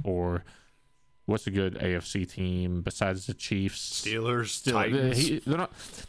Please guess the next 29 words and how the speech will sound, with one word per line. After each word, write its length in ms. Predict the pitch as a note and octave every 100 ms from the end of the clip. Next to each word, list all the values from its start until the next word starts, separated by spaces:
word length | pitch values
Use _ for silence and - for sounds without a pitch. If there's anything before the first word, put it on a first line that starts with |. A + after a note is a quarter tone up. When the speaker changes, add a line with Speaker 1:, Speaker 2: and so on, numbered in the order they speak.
| - G2+
Speaker 2:
Ravens. 640 | F2 F#2+ G#2 A2+ - - A2
Speaker 1:
Um, 260 | A2 G#2 - -
I 100 | D3
doubt 500 | C#3 A#2+ D3 F3+ -
they 120 | E3+
trade 440 | C#3 - B2+ C3 A#2
to 100 | A2
Titans, 580 | G2+ F#2+ F#2 B2 - - - _ _ _ - B2
but 400 | C3 C3+ - -
it 160 | A2
would, 260 | A2 A2+ - - - -
uh, 160 | A#2+ B2+ - - - _ -
I 60 | C3+
guess 200 | E3+ -
they 80 | A2
could, 500 | - F#2+ G2 F2 F#2+ - -
but 260 | G#2+ F#2+ - - - - _ _ - -
I 100 | D#3+
d-, 160 | D3+ - C3 C#3+ - - -
I 60 | B2+
don't 80 |
know. 140 | F#2+ F2 - - -
The, 600 | C#3+ D#3+ D#3 D#3 D3+ D3 D3 - _ _ _ _
I 60 | -
think 160 | B3 G3
the 60 |
defensive 320 | D#3 D#3 D#3 B2
backfield 340 | A#2+ - B2+
is 140 | A2+